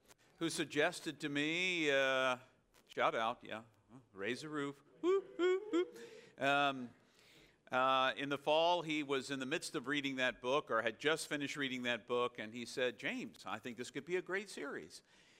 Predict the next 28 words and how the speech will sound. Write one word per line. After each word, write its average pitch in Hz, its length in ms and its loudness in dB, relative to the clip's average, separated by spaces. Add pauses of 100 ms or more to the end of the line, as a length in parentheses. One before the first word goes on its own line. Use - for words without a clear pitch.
(200)
And, 123 680 0
uh, 127 560 4
you 135 80 -6
know, 123 300 -2 (560)
thinking 170 380 -4
that 143 200 4
we 143 180 -2
all 170 500 2
have 147 260 -2
a - 60 -2
place, - 680 -2 (460)
uh, 120 180 4
that 123 240 -4
doesn't 170 340 2
require 151 540 2
us 151 140 -2
to 151 80 -10
go 139 280 2
off 139 320 4
and 123 140 -6
live 143 160 2
in 160 80 0
a 156 60 2
monastery 143 680 2
all 131 140 6
by 131 240 6
ourselves, 131 760 2
or, 120 140 2